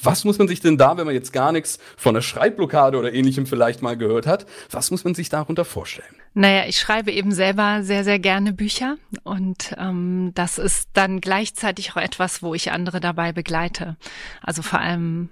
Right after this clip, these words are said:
Speaker 2: angehende Sachbuchautoren oder solche, die es schon sind, nur für den Bereich Sachbuch, also <laughs> nicht für so Leute wie Sebastian.
Speaker 1: Mhm.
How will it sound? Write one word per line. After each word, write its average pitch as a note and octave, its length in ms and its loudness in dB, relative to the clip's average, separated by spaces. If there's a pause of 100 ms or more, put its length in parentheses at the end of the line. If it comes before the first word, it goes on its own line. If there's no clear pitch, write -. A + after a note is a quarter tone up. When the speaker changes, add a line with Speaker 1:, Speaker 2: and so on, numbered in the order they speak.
Speaker 2:
angehende F3+ 1040 2
Sachbuchautoren F3+ 1040 0
oder E3+ 240 -6
solche, E3+ 340 -2
die E3 200 -4
es F3 100 0
schon G3 200 4
sind, C4 340 4 (680)
nur A3 240 6
für C4 180 0
den G#3 200 0
Bereich F3+ 360 -2
Sachbuch, D4+ 580 -2
also F#3 580 -4 (420)
<laughs> A#3+ 460 2
nicht A#3 340 0
für B3 200 2
so A#3 140 2
Leute A3 420 0
wie G#3 100 0
Sebastian. G3+ 640 0 (340)
Speaker 1:
Mhm. G#3 600 6